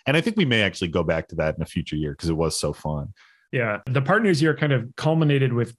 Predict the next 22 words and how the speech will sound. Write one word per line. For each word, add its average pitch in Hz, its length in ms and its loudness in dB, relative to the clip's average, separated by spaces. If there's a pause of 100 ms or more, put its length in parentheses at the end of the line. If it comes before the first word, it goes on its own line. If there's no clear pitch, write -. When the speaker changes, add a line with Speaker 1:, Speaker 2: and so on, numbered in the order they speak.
(220)
Speaker 2:
Commander 131 320 2
Legends 120 360 2
coming 113 280 0
out. 101 120 -2
Speaker 1:
Yeah. 90 100 4
Speaker 2:
So 135 140 4
it 127 40 2
was 120 140 0
like, 123 220 0
"Oh, 170 160 4
there's, 127 240 0
there's 127 300 2
this 127 220 2
recent 139 440 2
thing 135 220 4
that 123 140 2
happened 120 520 2 (480)
that's 120 220 0
fun 131 260 2
to 127 60 2
build 120 240 2
around." 113 520 0